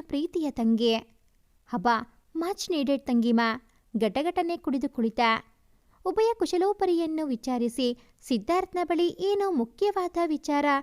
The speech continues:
ಪ್ರತ್ಯೇಕವಾಗಿ ಮಾತನಾಡಬೇಕು ಎಂದು ಕರೆದುಕೊಂಡು ಹುಲ್ಲು ಹಾಸಿದ್ದಲ್ಲಿಗೆ ಬಂದರು. ಸಿದ್ದು, ಅವತ್ತು ಅಂದರೆ ಸುಮಾರು ನಾಲ್ಕು ದಿನಗಳ ಹಿಂದೆ ನನಗೊಂದು ಅಜ್ಞಾತವಾದ ಕರೆ ಬಂದಿತ್ತು.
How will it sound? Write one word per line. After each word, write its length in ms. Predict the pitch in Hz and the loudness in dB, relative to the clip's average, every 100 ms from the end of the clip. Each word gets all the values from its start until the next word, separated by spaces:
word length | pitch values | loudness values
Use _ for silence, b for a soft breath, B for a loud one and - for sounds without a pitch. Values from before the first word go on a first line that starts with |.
| b b | b b
ಪ್ರತ್ಯೇಕವಾಗಿ 800 | - 247 - 415 - 370 339 320 | -4 -4 -2 -2 0 0 0 0
ಮಾತನಾಡಬೇಕು 920 | 311 254 330 359 349 320 294 294 - 311 | -2 -2 -2 -4 -2 -2 -2 -4 -4 -6
ಎಂದು 440 | - 269 277 294 294 b b - | -4 -2 2 0 0 b b -2
ಕರೆದುಕೊಂಡು 640 | 226 247 381 349 330 339 | 0 0 0 -2 0 -2
ಹುಲ್ಲು 340 | 320 294 349 415 | 0 2 2 2
ಹಾಸಿದ್ದಲ್ಲಿಗೆ 800 | 339 294 285 247 302 277 269 285 | -2 -4 -6 -2 -2 -2 -2 -2
ಬಂದರು. 720 | 247 220 226 226 226 220 - _ _ - - _ _ _ _ _ | 2 2 2 2 2 0 -6 _ _ -20 -20 _ _ _ _ _
ಸಿದ್ದು, 640 | - 240 180 285 262 262 _ _ | -8 -4 -2 0 0 -4 _ _
ಅವತ್ತು 420 | 247 233 302 - 359 | -4 -2 -2 -2 -2
ಅಂದರೆ 500 | 349 339 349 349 349 | 0 0 0 -2 -8
ಸುಮಾರು 480 | - 403 403 403 381 | -4 0 2 2 0
ನಾಲ್ಕು 560 | 330 220 311 381 381 | -2 -2 -2 -4 -2
ದಿನಗಳ 300 | 320 302 285 285 | -2 -2 -2 -2
ಹಿಂದೆ 400 | 247 247 254 247 | 0 0 0 -4
ನನಗೊಂದು 840 | - - 208 233 302 339 311 320 | -8 -4 -2 -2 -2 -2 0 -2
ಅಜ್ಞಾತವಾದ 840 | - 240 208 339 370 359 320 285 294 | 0 -2 -2 -4 -2 -2 -2 -2 -4
ಕರೆ 260 | 285 226 240 | -2 -2 -2
ಬಂದಿತ್ತು. 580 | 240 208 220 214 - | -2 -2 -2 -4 0